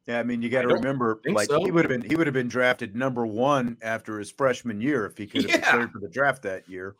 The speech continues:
Speaker 2: Absolutely.
Speaker 1: Yeah, I would say
Speaker 2: So,
Speaker 1: no.
Speaker 2: they don't
Speaker 1: Closest
Speaker 2: come
Speaker 1: thing,
Speaker 2: around that often.
Speaker 1: closest thing might be Caleb Williams, but again, his development is not at the same pace
Speaker 2: Yeah, he's got way
Speaker 1: as,
Speaker 2: more flaws
Speaker 1: as
Speaker 2: than
Speaker 1: Trevor
Speaker 2: Trevor Lawrence
Speaker 1: Lawrence's.
Speaker 2: had.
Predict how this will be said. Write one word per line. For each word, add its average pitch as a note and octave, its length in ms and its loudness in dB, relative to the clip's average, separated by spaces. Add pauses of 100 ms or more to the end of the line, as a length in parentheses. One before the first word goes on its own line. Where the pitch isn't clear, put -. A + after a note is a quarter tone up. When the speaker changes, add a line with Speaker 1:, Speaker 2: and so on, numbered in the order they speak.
(1120)
Speaker 2:
Absolutely. A2 580 0
Speaker 1:
Yeah, C#3 120 6 (680)
I C3 120 2
would D3+ 160 0
say D#3 80 6
Speaker 2:
So, C#3+ 140 8
Speaker 1:
no. - 0 -
Speaker 2:
they C#3+ 80 6
don't A#2+ 200 2 (640)
Speaker 1:
Closest A#3 180 -2
Speaker 2:
come G3+ 140 8
Speaker 1:
thing, G#3 180 6
Speaker 2:
around F3+ 280 8
that G2+ 160 -4
often. - 360 -12 (100)
Speaker 1:
closest A#3 440 8
thing G#3+ 180 2
might F#3+ 200 6
be F#3 120 -2
Caleb F3 380 4
Williams, D3 380 2
but D3 140 0
again, C#3 500 2 (480)
his D3+ 180 -2
development C#3+ 800 4 (280)
is C3 220 -4
not C#3+ 260 2
at C3+ 80 -8
the B2+ 100 -10
same C3+ 340 -4
pace A#2+ 600 -2
Speaker 2:
Yeah, A2 260 2
he's C#3 140 -2
got C3 180 8
way C3+ 100 6
Speaker 1:
as, B2+ 60 4
Speaker 2:
more C3 140 6
flaws A#2+ 400 6
Speaker 1:
as B2 60 -4
Speaker 2:
than - 80 -6
Speaker 1:
Trevor D#3 220 4
Speaker 2:
Trevor D3+ 120 2
Lawrence D#3 320 0
Speaker 1:
Lawrence's. E3 220 -8
Speaker 2:
had. D#2+ 80 -18